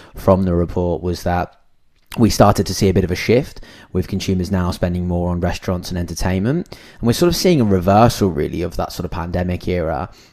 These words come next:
and people now wanting to sort of get back out, enjoy experiences,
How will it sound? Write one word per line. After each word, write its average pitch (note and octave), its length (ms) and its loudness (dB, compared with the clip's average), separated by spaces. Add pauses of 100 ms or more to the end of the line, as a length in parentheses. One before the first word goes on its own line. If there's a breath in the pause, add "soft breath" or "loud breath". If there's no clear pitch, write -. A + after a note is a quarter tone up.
and F2+ 100 -8
people F#2 320 -2
now F2+ 240 0
wanting F2+ 400 -4
to - 120 -10
sort E2+ 160 -6
of E2+ 100 -8
get - 240 -2
back F#2 220 -2
out, F2 320 0
enjoy F#2 320 0
experiences, F2 960 -2